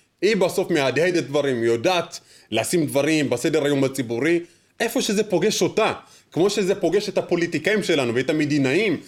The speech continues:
מתי הם יוצאים מגדרם כדי לעזור, אותו דבר גם התקשורת, היא לא יכולה ללחוץ מניקון כפיה ולבוא ולהגיד, "אנחנו רק מדווחים, אה, מה מעניין". את יודעת מה מדהים אותי?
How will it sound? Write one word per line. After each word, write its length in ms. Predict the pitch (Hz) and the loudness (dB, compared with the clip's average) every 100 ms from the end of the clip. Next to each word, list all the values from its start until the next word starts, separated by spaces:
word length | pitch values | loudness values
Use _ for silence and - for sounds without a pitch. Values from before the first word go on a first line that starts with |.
| - - - | -20 -14 -4
מתי 260 | 135 160 | -2 0
הם 320 | 196 165 208 | 0 2 0
יוצאים 240 | 196 185 202 | 0 0 0
מגדרם 500 | 175 143 120 196 233 | 0 -2 0 0 2
כדי 180 | 196 185 | 2 2
לעזור, 600 | 160 143 135 233 196 - - | 2 2 2 0 0 -6 -8
אותו 200 | - 220 | -2 0
דבר 200 | 233 240 226 | 0 0 0
גם 140 | 233 | 0
התקשורת, 480 | 220 214 - 262 165 | -2 -2 0 0 2
היא 80 | 165 | 0
לא 60 | |
יכולה 200 | 240 247 | 0 2
ללחוץ 320 | 202 160 190 175 | 2 2 -2 0
מניקון 380 | 165 151 196 - | -2 0 -2 0
כפיה 460 | 151 - 247 196 190 - - - | -2 0 2 2 -2 -8 -20 -4
ולבוא 380 | 147 202 247 240 | 0 2 2 2
ולהגיד, 360 | 226 240 254 | 0 0 0
"אנחנו 280 | 240 247 254 | 0 0 0
רק 200 | 247 240 | 0 0
מדווחים, 640 | 233 196 233 - 277 269 226 - - - | -2 0 -2 -2 -2 0 0 -4 -16 -4
אה, 120 | 202 208 | 0 2
מה 140 | 214 | 2
מעניין". 340 | 214 214 220 202 185 160 | 2 2 2 0 -2 -4
את 80 | 196 | -2
יודעת 160 | 269 | -2
מה 100 | 262 | 0
מדהים 280 | 233 214 262 | 0 0 0
אותי? 220 | 277 302 | 0 -2